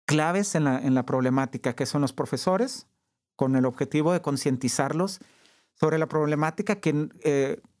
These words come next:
despertarlos a que no lo permitan y dar ese soporte tanto a la víctima como al victimario, porque los dos, los dos, este,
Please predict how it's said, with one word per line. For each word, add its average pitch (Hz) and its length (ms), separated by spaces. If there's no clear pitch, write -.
despertarlos 170 880
a 180 80
que - 100
no 151 120
lo 202 160
permitan 160 540
y 170 120
dar 147 160
ese 180 200
soporte 175 600
tanto 156 240
a 160 40
la 156 80
víctima 202 420
como 175 180
al 147 60
victimario, 175 460
porque 170 260
los 160 180
dos, 175 280
los 143 180
dos, 180 480
este, 131 640